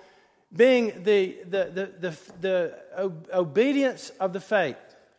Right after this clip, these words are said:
or faith that leads to obedience. Faith that leads to obedience.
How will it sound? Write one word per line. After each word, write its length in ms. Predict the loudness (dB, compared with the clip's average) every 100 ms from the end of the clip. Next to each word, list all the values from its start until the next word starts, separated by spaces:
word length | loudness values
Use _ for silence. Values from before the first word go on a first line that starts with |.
| 2
or 160 | 2
faith 540 | 2 0 4 4 4 0
that 120 | -4
leads 240 | -2 -4 -4
to 100 | -8
obedience. 540 | -6 -6 -6 -10 -16 -20 -20 _ _
Faith 540 | _ -2 6 8 6 2
that 100 | -4
leads 180 | -4 -4
to 60 |
obedience. 360 | -6 -6 -8